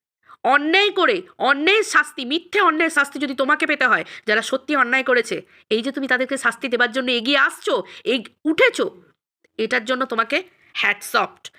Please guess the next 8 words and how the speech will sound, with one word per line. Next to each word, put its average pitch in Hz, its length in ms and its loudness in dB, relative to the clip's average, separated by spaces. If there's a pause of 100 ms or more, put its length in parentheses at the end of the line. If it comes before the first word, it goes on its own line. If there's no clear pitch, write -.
(120)
কারণ 277 320 4
hats 254 340 0
off 381 140 2 (120)
একটা - 260 -4
কারণে 339 260 2
জানালাম, 254 360 2 (200)
সেটা - 220 -4
হচ্ছে 285 260 -2